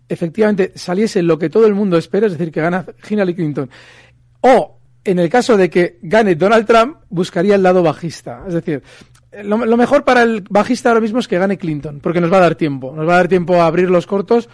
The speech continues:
holgadamente. Si gana Trump, seguramente no nos va a dar tiempo. Así es que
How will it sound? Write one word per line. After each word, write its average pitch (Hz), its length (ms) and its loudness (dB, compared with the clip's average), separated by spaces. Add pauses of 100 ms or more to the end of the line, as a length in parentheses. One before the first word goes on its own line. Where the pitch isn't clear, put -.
(220)
holgadamente. 151 640 0
Si 175 160 -6
gana 214 220 0
Trump, 254 280 -2
seguramente 180 480 -2
no 175 120 -2
nos 160 160 -2
va 160 60 0
a 151 40 2
dar 143 120 -2
tiempo. 147 240 -8
Así 165 100 -4
es 170 80 -6
que 156 160 -6